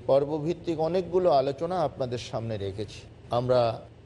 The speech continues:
বর্তমানে যে আলোচনাটি নিয়ে আসছি তা হলো ঈমান সম্পর্কিত। যে ছয়টি জিনিসের উপরে ঈমান না আনলে, বিশ্বাস স্থাপন না করলে ঈমানদারি হওয়া যায় না। মজবুত তো দূরের কথা, ঈমানদারি হওয়া যাবে না,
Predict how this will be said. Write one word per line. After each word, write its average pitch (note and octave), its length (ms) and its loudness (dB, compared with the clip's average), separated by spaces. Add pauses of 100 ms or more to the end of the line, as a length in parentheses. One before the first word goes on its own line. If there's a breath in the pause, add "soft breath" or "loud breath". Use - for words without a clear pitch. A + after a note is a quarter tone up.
(840)
বর্তমানে F#3 600 2
যে D#3 180 2
আলোচনাটি C#3 600 2
নিয়ে C3 220 0
আসছি F3 500 -2 (600)
তা D#3+ 140 0
হলো F3 380 0 (200)
ঈমান D3 440 0
সম্পর্কিত। G#2+ 640 -6 (640)
যে C3 120 0
ছয়টি D#3+ 400 0
জিনিসের F3+ 460 0
উপরে F#3+ 380 2 (500)
ঈমান E3 360 4
না E3+ 280 2
আনলে, D#3+ 460 2 (260)
বিশ্বাস G3 460 2
স্থাপন E3+ 480 0
না D#3 240 2
করলে D3+ 520 2 (120)
ঈমানদারি G3+ 600 4
হওয়া D3+ 240 2
যায় G#2+ 200 -8
না। A2+ 120 -2
মজবুত E3+ 420 2 (100)
তো G#3+ 120 6
দূরের D#3+ 300 4 (100)
কথা, D3 320 2 (120)
ঈমানদারি G3 680 4
হওয়া D3+ 240 2
যাবে D#2+ 260 -6
না, - 100 -16